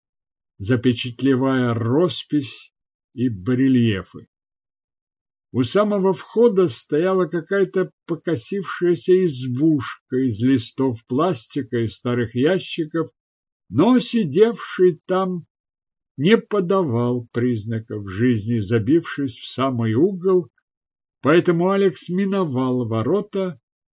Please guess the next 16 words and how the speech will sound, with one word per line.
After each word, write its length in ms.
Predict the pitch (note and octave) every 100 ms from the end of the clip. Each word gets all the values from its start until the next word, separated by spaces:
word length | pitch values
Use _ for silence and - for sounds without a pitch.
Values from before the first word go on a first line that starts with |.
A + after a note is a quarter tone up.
| _ -
и, 180 | C3+ C3
въехав 580 | D3 G3+ - D#3+ A#2
внутрь, 760 | G#2+ G#2 C3 G3+ A3+ - F#3+ D#3 _ _ _ _ _ _
покатил 580 | - A2+ A#2 A2 C3 B2+
дальше. 800 | F#2+ E2+ F2+ E2 - - - - _ _ _ _ _ _ _ _ _ _ _ _ _ _ _
Карта, 680 | C3 E3+ F#3 E3+ _ E3 D#3+
которой 680 | - C#3 A#2 C#3+ C#3+ C3 A2+
поделился 760 | A2+ A#2 A#2+ B2+ A#2 - A2
Никол, 640 | G#2+ A2 _ B2+ A#2+ A2 - _ _ _ _ _ _
была 320 | - A2+ D3 E3+
очень 380 | G#3 G#3 G3+
подробной, 680 | G3+ F#3+ F3 D3 G#2+ G#2 F#2+
а 160 | G2 A#2
местами 560 | B2+ C3 - D#3+ F3 F3+
даже 520 | E3 F3+ E3+ F#3 F#3
интерактивной, 1200 | F#3 D#3+ F#3+ F#3 - - G#3+ A#3 F#3+ C3+ F#2 D#2+